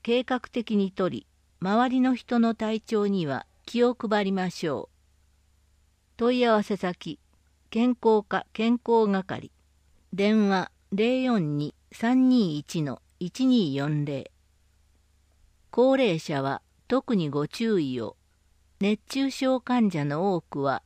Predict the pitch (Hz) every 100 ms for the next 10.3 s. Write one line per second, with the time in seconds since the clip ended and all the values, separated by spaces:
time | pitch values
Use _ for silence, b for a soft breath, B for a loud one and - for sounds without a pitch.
0 | _ _ - 247 240 190 135 131 120 123
1 | - - _ _ _ _ _ _ _ _
2 | - 247 254 247 170 - 151 139 135 -
3 | _ _ - 262 - 214 170 160 175 185
4 | - 160 147 180 208 214 196 - 180 175
5 | 214 226 - 147 147 143 131 - _ _
6 | - 185 202 _ - 247 220 214 160 139
7 | - _ 190 220 240 247 226 214 202 208
8 | - 277 202 170 180 196 - - 180 160
9 | 139 131 127 - 170 - 147 - 139 139
10 | - -